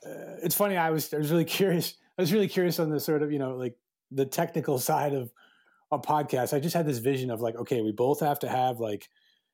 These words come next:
we both have to have a microphone, like, a nice microphone on either side of our computer. And then we're gonna both record it because we can't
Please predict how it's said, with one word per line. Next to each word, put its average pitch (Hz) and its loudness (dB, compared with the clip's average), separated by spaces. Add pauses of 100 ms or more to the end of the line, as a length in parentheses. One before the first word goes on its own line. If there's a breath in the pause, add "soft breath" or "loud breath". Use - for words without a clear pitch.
(160)
we 131 0
both 131 2
have 151 4
to 139 0
have 131 2
a 120 0
microphone, 110 -2
like, 101 -6
a 104 -2
nice 123 0
microphone 117 -4
on 104 -6
either 127 2
side 127 0
of 117 2
our 117 2
computer. 107 -2
And 107 -8
then 110 -4 (440 loud breath)
we're 123 2
gonna 120 2
both 135 2
record 170 2
it 127 0
because 120 -4
we 117 -2
can't 165 0